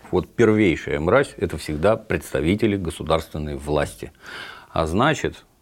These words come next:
нынешняя милиция, полиция, они как, это же одна и та же организация абсолютно. То есть отношение у народа, оно напрямую проецируется.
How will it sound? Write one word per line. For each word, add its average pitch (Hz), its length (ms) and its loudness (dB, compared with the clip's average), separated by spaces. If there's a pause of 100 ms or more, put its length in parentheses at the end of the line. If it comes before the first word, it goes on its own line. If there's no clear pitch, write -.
(440)
нынешняя 123 520 4
милиция, 87 540 2
полиция, 78 580 0
они 98 220 2
как, 71 160 -4 (840)
это 92 180 0
же 80 100 2
одна 101 240 0
и - 20 -4
та 95 160 -2
же 78 100 -2
организация 82 680 0
абсолютно. - 560 -6
То - 100 -10
есть - 160 -8
отношение 131 720 2
у 92 160 2
народа, 90 460 4
оно 95 360 2
напрямую 90 640 2
проецируется. 85 920 0